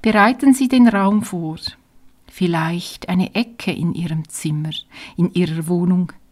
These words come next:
einen Gebetsplatz mit einer Kerze etwa, wo Sie immer mal wieder einfach absitzen in der Stille und warten und schweigen und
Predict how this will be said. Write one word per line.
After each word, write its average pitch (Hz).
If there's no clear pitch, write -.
einen 196
Gebetsplatz 220
mit 214
einer 208
Kerze 220
etwa, 160
wo 208
Sie 196
immer 285
mal 233
wieder 208
einfach 233
absitzen -
in 165
der 170
Stille 202
und 160
warten 190
und 170
schweigen 190
und 165